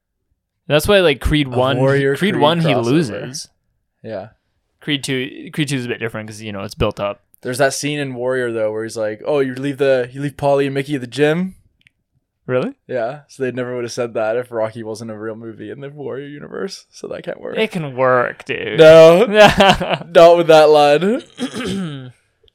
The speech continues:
Speaker 2: But yeah, I, I think four, it would be nice to see maybe one more. Um, but I think at that point
Speaker 1: With Michael B. Jordan boxing?
Speaker 2: Michael B. Jordan boxing, and you bring back Stallone one more time.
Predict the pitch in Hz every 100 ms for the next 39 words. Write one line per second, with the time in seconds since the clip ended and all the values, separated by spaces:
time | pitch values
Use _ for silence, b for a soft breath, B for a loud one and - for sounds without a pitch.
0 | _ _ _ _ _ _ 135 135 143 135
1 | - 170 196 233 - - 165 170 180 -
2 | 170 180 175 170 170 - 165 151 143 135
3 | 135 131 120 151 208 _ _ 131 120 117
4 | 113 113 113 - 127 139 131 120 113 -
5 | 147 151 143 131 127 123 123 120 117 113
6 | - 214 - _ _ _ - 156 160 156
7 | 160 151 135 127 - 131 127 131 - _
8 | _ _ _ 123 127 135 131 131 123 -
9 | 127 117 113 110 113 104 107 98 110 64
10 | 82 165